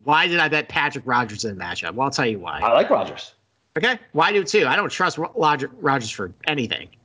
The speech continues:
Speaker 2: No.
Speaker 1: But he's paired up against J T Poston, who's another guy who I don't like at this type of golf course, and he just lost a really heartbreaking
Speaker 2: Yeah.
Speaker 1: playoff last. No,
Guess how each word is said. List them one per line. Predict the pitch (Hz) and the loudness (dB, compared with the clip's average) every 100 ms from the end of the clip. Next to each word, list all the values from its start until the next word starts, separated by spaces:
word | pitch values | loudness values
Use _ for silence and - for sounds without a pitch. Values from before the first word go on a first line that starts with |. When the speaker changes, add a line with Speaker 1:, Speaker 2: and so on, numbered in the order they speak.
| _ 147 | _ 0
Speaker 2:
No. | 98 - - _ _ _ 156 _ - | 0 -2 -10 _ _ _ _ _ 0
Speaker 1:
But | 170 165 156 - _ | 2 4 2 -2 _
he's | - 147 | -6 -2
paired | 190 202 | 2 2
up | |
against | 170 139 - - | 2 0 -4 -2
J | 170 | 0
T | 151 | 0
Poston, | 127 135 123 - 117 | -2 2 2 0 2
who's | 139 147 | 2 4
another | 160 180 160 | 4 4 4
guy | 147 131 | 4 2
who | 127 | 2
I | 127 | 0
don't | 123 - 131 127 | 0 0 0 0
like | 120 | 0
at | 117 | 0
this | 104 - | 0 0
type | 117 | 0
of | 107 | 0
golf | 107 104 - | 2 0 0
course, | 117 104 - | 0 2 0
and | - 127 | 0 0
he | 139 | 2
just | 147 131 135 | 2 2 2
lost | 135 127 - | 2 4 2
a | |
really | 110 127 120 | 2 4 4
heartbreaking | 107 117 110 - 113 107 113 104 101 101 - - | 2 2 2 2 2 2 2 2 2 0 -6 2
Speaker 2:
Yeah. | 165 123 110 | 4 4 2
Speaker 1:
playoff | 123 | 2
last. | 113 - _ _ _ _ _ _ _ _ - - | 0 -2 _ _ _ _ _ _ _ _ -8 -6
No, | - | -6